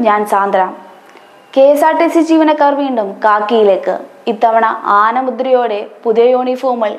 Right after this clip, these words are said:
കണ്ടക്ടറുടെയും ഡ്രൈവറുടെയും പേരോ പെൻ നമ്പറോ കൂടി വെക്കാൻ നിർദ്ദേശം.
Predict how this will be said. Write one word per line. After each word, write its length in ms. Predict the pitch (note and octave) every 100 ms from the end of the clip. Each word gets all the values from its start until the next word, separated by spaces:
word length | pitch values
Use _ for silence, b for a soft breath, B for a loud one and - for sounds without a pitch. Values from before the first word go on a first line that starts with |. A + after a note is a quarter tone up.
| -
കണ്ടക്ടറുടെയും 760 | G#3 G#3+ A3+ A#3 B3+ B3+ C4
ഡ്രൈവറുടെയും 540 | B3+ B3 A#3+ A#3 A3+ A3+ - G#3+
പേരോ 380 | G#3 A3 A3+ A#3 -
പെൻ 180 | G#3+ A3 A#3
നമ്പറോ 260 | A#3+ A#3+ A#3+
കൂടി 180 | B3+ B3+
വെക്കാൻ 280 | A#3+ G#3 F3+ - F#3+
നിർദ്ദേശം. 500 | F#3 F#3+ G3 G3